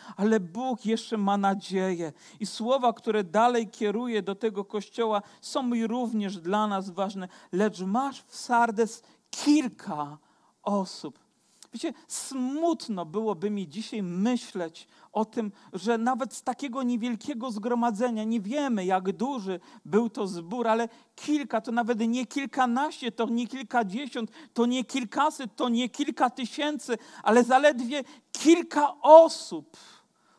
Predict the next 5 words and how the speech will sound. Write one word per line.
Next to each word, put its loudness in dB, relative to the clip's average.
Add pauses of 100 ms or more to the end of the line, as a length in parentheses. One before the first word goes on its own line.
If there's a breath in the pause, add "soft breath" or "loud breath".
które 0
zachowało 4
wiarę, 4
zachowało 0
czujność, -4